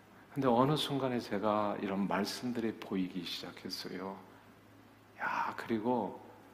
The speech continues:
성전 건축 후가 중요한 게 아니라 그 과정에 동참한다는 게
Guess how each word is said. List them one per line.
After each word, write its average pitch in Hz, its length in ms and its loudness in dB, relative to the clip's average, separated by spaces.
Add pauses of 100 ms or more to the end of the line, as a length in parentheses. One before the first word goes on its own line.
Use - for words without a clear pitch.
(160)
성전 156 500 -2
건축 110 280 -4
후가 - 460 -6
중요한 131 520 2
게 110 80 2
아니라 101 320 4
그 101 240 -4
과정에 143 500 -4
동참한다는 156 960 -2
게 156 260 2